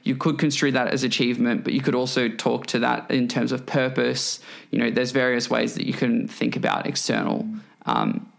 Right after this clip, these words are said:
versus internal. And so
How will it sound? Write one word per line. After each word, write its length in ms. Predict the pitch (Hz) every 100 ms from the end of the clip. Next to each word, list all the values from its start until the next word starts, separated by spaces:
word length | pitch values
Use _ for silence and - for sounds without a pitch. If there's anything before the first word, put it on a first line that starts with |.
| -
versus 380 | 135 120 139 -
internal. 420 | - - - - - _ _ _ _ _ _ _ - - - -
And 160 | 147 147
so 460 | 139 139 135 135